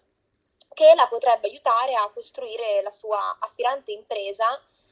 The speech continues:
e contemporaneamente a lavorare per aiutare a nutrire il suo ego e a diventare famosa. Infatti lei stessa,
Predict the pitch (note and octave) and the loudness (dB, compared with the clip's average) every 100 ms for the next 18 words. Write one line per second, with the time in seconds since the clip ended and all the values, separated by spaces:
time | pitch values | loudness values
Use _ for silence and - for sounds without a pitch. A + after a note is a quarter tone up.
0 | - - - C#4 C#4 C#4 - C#4 C4+ E4 | -6 -2 4 4 4 0 0 0 0 -2
1 | - A4 A#3 - B4+ B3 - _ _ _ | -4 -8 -10 -4 -2 -2 -10 _ _ _
2 | - A3 G#3 G#3 A3 C4+ A3+ G#3 G#3+ G#3 | -2 -2 -2 -2 -2 -2 -2 -2 -4 -6
3 | G3+ A3 A3 G3+ G#3 G#3 G3+ - G#3 G3+ | -8 -8 -6 -6 -4 -6 -8 -10 -10 -8
4 | F#3+ G3 G3 G3+ G#3+ - G#3+ G#3+ G#3 G3+ | -8 -8 -10 -14 -20 -18 -12 -4 -2 -4
5 | A3+ A3 - A#3 A3 G3 G3 G#3 G#3 - | -8 -20 -6 -2 -2 -4 2 4 4 2
6 | A3 G#3 G#3 G#3+ G#3 G3+ G3+ G3 G3 G3+ | -2 -2 -12 -6 -6 -6 -8 -6 -4 -4
7 | G3 _ _ _ _ _ C#4 C#4 D#4+ D#4+ | -6 _ _ _ _ _ -8 0 0 0
8 | - C4 A#3 - _ _ - A#3+ C#4 C4+ | -12 -12 -10 -12 _ _ -12 -2 -2 -4
9 | - A3+ G#3 - - G#3+ G#3 B3 - | 0 0 0 -10 -6 -4 -2 -6 -8